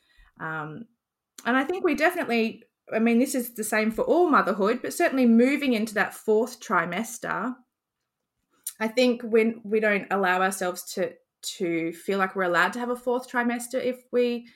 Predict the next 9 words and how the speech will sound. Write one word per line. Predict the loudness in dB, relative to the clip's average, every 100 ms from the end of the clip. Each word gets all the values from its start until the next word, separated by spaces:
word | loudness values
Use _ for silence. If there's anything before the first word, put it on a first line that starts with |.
| _ _ -4
deliver | 0 2 2 0
earlier, | -2 -2 0 -2 -4
because | -6 -4 -4
it's | -4 -8
called | -4 -2 -2 -4
first | -4 -4 -4 -8
trimester, | -6 -6 -6 -6
second | -6 -8 -10 -10
trimester, | -8 -6 -6 -4 -4